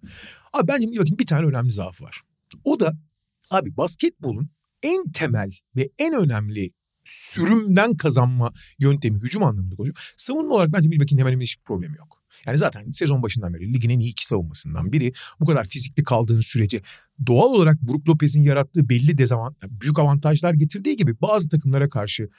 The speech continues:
hani işte hareketlilik açısından falan, e, savunma mobilitesinden dezavantaj getiriyor ama ona da esneklikleri var. Yani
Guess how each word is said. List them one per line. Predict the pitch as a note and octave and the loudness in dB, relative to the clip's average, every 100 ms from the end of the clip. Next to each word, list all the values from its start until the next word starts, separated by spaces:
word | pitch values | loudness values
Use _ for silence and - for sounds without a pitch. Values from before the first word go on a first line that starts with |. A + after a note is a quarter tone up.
| _ _ | _ _
hani | B2+ A#2 | -2 -2
işte | - A2+ | -4 -4
hareketlilik | G#2+ C3 - C#3+ D#3 D3+ | -2 -2 -2 -2 -2 0
açısından | B2 - - G#2+ G2+ | -2 -4 -4 -4 -4
falan, | G2 G2 - D3+ | -4 -6 -10 -4
e, | A#2+ G2+ | -2 0
savunma | - B2+ D#3 | 0 2 2
mobilitesinden | C#3 A2+ - A2+ B2+ A#2 | 2 0 -6 -2 0 2
dezavantaj | C#3 D3+ D3 D3 | 2 2 4 2
getiriyor | C3 C#4+ | 2 2
ama | B3+ | 2
ona | B3+ | 2
da | B3 | 2
esneklikleri | D3+ G#3 G3+ - F#3+ | 2 0 -2 0 2
var. | C3+ | 2
Yani | A2 B2+ | 2 -2